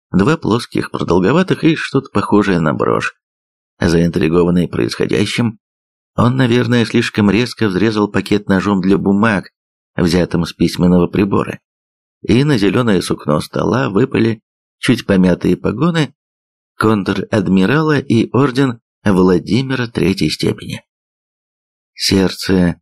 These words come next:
глухо толкнулось в грудную клетку, затем застучало чуть ли не в два раза чаще обычного.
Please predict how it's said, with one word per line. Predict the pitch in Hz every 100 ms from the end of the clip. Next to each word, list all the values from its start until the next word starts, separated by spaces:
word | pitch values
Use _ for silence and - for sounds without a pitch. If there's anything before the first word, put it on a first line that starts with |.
| _
глухо | 107 95 98 90 90
толкнулось | - 92 - 98 92 90
в | 78
грудную | 87 85 92 87
клетку, | 98 123 123 131 117 _ _ _ _ _
затем | 90 90 82 85
застучало | 82 - - 90 90 85
чуть | 90 82
ли | 78 85 _
не | - 95 87
в | 78
два | 71
раза | 73 73 76
чаще | - 76 73 -
обычного. | 95 104 - - -